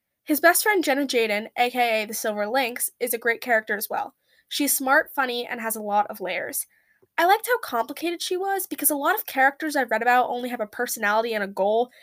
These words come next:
not, like, actual human emotions, especially teen girls.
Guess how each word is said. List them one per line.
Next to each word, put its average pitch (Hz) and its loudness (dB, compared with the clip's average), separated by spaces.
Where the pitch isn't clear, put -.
not, 240 2
like, 208 2
actual 220 2
human 220 -6
emotions, 294 -2
especially 285 0
teen 247 -6
girls. - -2